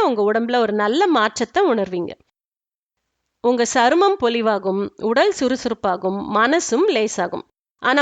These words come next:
ஒண்ணு ஞாபகம் வச்சுக்கோங்க, குடலை சுத்தம் பண்ற அன்னைக்கு எளிதில் ஜீரணமாகக்கூடிய உணவுகளா, அதாவது இட்லி,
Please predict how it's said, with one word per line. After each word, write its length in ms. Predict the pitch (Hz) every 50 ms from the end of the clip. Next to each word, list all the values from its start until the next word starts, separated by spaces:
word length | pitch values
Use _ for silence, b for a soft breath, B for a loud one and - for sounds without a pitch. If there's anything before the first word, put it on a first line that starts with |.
| 269 254
ஒண்ணு 260 | 240 247 254 254 247
ஞாபகம் 400 | 240 240 240 247 302 330 392 370
வச்சுக்கோங்க, 440 | 320 - - - 240 214 208 214 269 349 -
குடலை 360 | 277 240 240 277 330 339 339 - - _ _ _ _ -
சுத்தம் 420 | - 277 262 - - 403 392 392
பண்ற 240 | 302 254 226 220 214 208
அன்னைக்கு 480 | 202 208 220 240 262 269 262 - 285 349 349
எளிதில் 440 | 277 226 240 302 294 381 370 349 247
ஜீரணமாகக்கூடிய 960 | - 247 269 294 294 311 311 294 254 214 208 220 196 - 226 208 196 202 196 190
உணவுகளா, 540 | 202 208 220 233 247 226 202 190 180 202 233 233
அதாவது 460 | - 190 202 196 196 196 196 208 269 311 311 208
இட்லி, 320 | 220 220 - 226 220 226